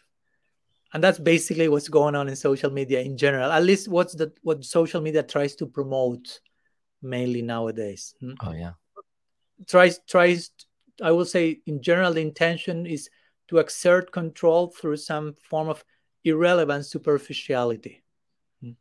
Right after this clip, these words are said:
Speaker 1: You can
Speaker 2: Wow.
Speaker 1: be very controlled by becoming irrelevant and superficial and consuming that. Hmm? So, so, something that, that comes to mind is a very nice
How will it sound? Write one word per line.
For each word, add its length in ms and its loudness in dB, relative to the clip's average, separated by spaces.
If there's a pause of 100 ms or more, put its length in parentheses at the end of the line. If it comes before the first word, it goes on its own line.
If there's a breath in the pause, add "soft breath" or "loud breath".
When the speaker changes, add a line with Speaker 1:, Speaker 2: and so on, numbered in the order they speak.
(260)
Speaker 1:
You 140 -2
can 180 4
Speaker 2:
Wow. 40 -4
Speaker 1:
be 260 0 (180)
very 300 8
controlled 600 2
by 280 -4 (180)
becoming 440 -2
irrelevant 720 2 (280)
and 120 -10
superficial 800 -6 (400)
and 140 -8
consuming 680 -2
that. 320 -6 (600)
Hmm? 160 -12 (460)
So, 240 -12
so, 260 -4
something 440 -4
that, 180 0 (100)
that 200 -8
comes 240 -2
to 100 -6
mind 340 -4 (460)
is 160 -4
a 40 4
very 160 2
nice 240 2